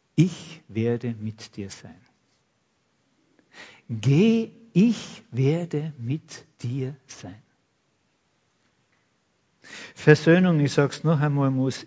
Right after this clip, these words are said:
immer direkt zwischen den verfeindeten Personen geschehen. Sie kann nicht durch irgendeinen Stellvertreter passieren. Sie ist, das braucht die persönliche Begegnung.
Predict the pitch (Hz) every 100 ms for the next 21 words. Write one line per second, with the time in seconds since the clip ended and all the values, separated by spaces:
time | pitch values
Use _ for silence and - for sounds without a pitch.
0 | _ 196 233 214 156 165 165 131 165 -
1 | - - - 175 170 - 147 139 127 -
2 | 123 127 135 147 135 - 131 131 123 123
3 | 135 135 123 - - - 127 - 113 104
4 | 101 - - - 139 - - - 190 269
5 | 233 - 147 220 - - 156 - 190 233
6 | 226 220 202 143 185 175 147 - 139 175
7 | 180 - 151 - 143 160 143 135 - -
8 | 127 - 139 104 117 - _ _ _ _
9 | _ _ _ _ - - - - - -
10 | 131 - 165 135 - 139 226 - - 202
11 | - 165 165 202 214 196 - 185 170 151
12 | 156 131 107 -